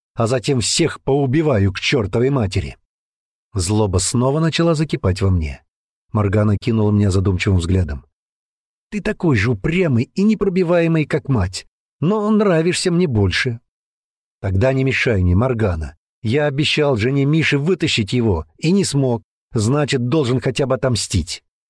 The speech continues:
Дочь обреченно махнула рукой. «Поступай, как решил, но будь осторожен.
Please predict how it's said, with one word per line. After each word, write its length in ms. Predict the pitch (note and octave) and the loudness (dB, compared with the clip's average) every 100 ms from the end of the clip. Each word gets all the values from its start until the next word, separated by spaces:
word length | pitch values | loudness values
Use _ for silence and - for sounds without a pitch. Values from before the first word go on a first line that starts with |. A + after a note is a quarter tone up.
| _ _ _ _ | _ _ _ _
Дочь 300 | B2 F#3+ - | -4 -4 -2
обреченно 540 | A#2+ G2 F#2+ - F#3+ F3+ | 0 0 0 0 0 2
махнула 460 | A2+ - A2+ A2+ | 0 0 0 2
рукой. 400 | G2+ F#2 D#2 D2 - _ _ _ _ | 0 -2 -6 -8 -12 _ _ _ _
«Поступай, 500 | G3 - G#3+ G#3+ F3+ | -12 -6 -4 -4 -4
как 200 | - - | -4 -2
решил, 360 | A#2+ - D#3 C3+ | -2 0 0 2
но 160 | C#3 | 0
будь 220 | C#3+ C#3+ | 0 -2
осторожен. 560 | D3+ - D3+ G#2+ A2+ A#2 | -2 0 0 2 0 -2